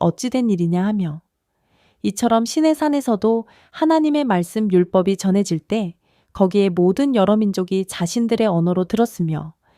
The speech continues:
또한 사도행전 오순절 사건에도 똑같은 일이 일어납니다. 예루살렘에 오순절 예배를 하기 위해 각 지역에서 온 디에스포라, 유대인과 개종자들이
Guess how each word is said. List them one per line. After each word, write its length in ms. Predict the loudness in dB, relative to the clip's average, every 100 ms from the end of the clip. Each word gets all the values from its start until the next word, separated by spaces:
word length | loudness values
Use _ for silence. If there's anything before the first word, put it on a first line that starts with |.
| _ _ _
또한 360 | 0 2 0
사도행전 680 | -2 -2 2 2 2 0 0
오순절 500 | 0 0 0 0 0
사건에도 640 | -2 -6 -4 -2 0 -2 -4
똑같은 680 | -4 -6 -6 -8 -4 -2
일이 220 | 0 0 0
일어납니다. 760 | 0 0 0 -2 -4 -12 _ _ _ _ _ _ _ _ _
예루살렘에 720 | 0 0 0 0 0 0 0 0
오순절 580 | 0 0 0 0 0 2
예배를 360 | 0 0 0
하기 280 | -2 -2 -2
위해 380 | -2 -2 -6 -10 _ _ -8
각 240 | -6 -6
지역에서 520 | 0 2 4 2 0
온 200 | 0 0
디에스포라, 680 | 0 0 -2 -2 -4 -4 -4 -10 _ _ -4
유대인과 720 | 2 2 2 0 2 2 0
개종자들이 840 | -2 0 0 0 -2 -2 -2 -4